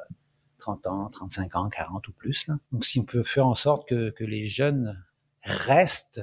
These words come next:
j'aurais tendance à dire, ou deviennent encore plus créatifs, moi, c'est mon mandat, c'est ma mission, c'est la mission du Collège Sainte-Anne,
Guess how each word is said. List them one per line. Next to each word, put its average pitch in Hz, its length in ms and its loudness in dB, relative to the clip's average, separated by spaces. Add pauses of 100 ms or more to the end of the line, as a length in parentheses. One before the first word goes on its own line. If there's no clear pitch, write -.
(140)
j'aurais 101 240 -8
tendance 107 340 -6
à 101 80 -2
dire, 110 240 -6
ou 120 160 -2 (180)
deviennent 135 380 6
encore - 380 2
plus - 140 0
créatifs, - 680 -10 (840)
moi, 123 220 6
c'est 113 220 0
mon 120 260 8
mandat, 113 600 2
c'est - 180 -6
ma 127 160 2
mission, 120 580 -4
c'est 120 160 -6
la 110 120 4
mission 113 300 0
du 110 120 -4
Collège 107 260 0
Sainte-Anne, 113 500 -4